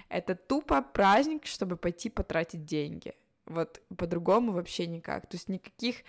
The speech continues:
эм, если остальные праздники там про какие-то семейные ценности, про традиции. Ладно, окей. Хэллоуин я еще могу хоть как-то отнести, но с-, День Святого Валентина —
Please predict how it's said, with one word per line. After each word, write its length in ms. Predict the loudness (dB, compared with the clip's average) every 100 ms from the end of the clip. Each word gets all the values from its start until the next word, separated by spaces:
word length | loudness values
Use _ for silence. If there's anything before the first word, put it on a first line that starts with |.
| -20 -20 -2
эм, 540 | 4 6 6 6 2
если 240 | -4 -2 -2
остальные 420 | 0 -2 0 0
праздники 500 | 2 2 2 -4 -6
там 340 | -4 -4 -4
про 140 | -6 -6
какие-то 400 | -6 -8 -8 -6
семейные 560 | -6 -4 -4 -4 -6
ценности, 1080 | -4 0 4 6 4 2 0 -2 0 2 2 -2 -14 -18 -8
про 160 | -4
традиции. 1120 | -2 -2 -4 -4 -4 -2 -2 2 4 4 2 -2 -14 -20 _ _ _
Ладно, 460 | 4 6 6 0 -8 -8
окей. 500 | -8 -6 -6 -6 -12
Хэллоуин 460 | -12 -2 0 2 2
я 120 | 0
еще 220 | 0 0
могу 240 | -2 -2 -4
хоть 220 | -6 -6
как-то 400 | -2 -2 -2 -12
отнести, 640 | -12 -14 -14 -14 -14 -16 -10
но 220 | -8 -6
с-, 320 | -8 -10 -8 -2
День 180 | -2
Святого 320 | 0 0 0 0
Валентина — 640 | 0 -2 -2 -2 0 0